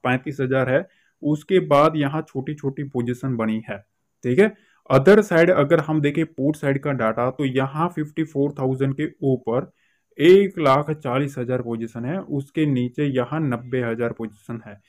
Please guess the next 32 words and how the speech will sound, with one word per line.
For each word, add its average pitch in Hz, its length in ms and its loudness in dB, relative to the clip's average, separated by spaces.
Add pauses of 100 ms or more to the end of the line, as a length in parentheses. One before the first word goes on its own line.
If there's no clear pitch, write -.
(260)
ठीक 143 140 -2
है। 156 100 2
तो 139 120 -4
इस 156 360 -2
लेवल 151 300 2
के 160 220 -4
ऊपर 135 300 -2
भी 156 120 -4
थोड़ा 139 340 2
बहुत 143 340 -2
हमें 143 160 -2
ध्यान 131 220 0
रखना 131 280 -2
है। 196 100 0 (460)
देखो 185 300 2
फिफ्टी 160 400 0
थ्री 151 260 0 (100)
थाउजेंड 131 560 0 (760)
नाइन 143 600 2 (200)
थर्टी 135 400 0
का 151 140 0
लेवल, 131 500 2 (300)
ये 147 280 4
थोड़ा 156 380 2
हमें 143 340 0
दिमाग 135 340 2
में 135 100 0
रखना 131 280 -4
है। 147 180 -4
इस 143 260 -8
लेवल 139 460 0
के 147 160 -6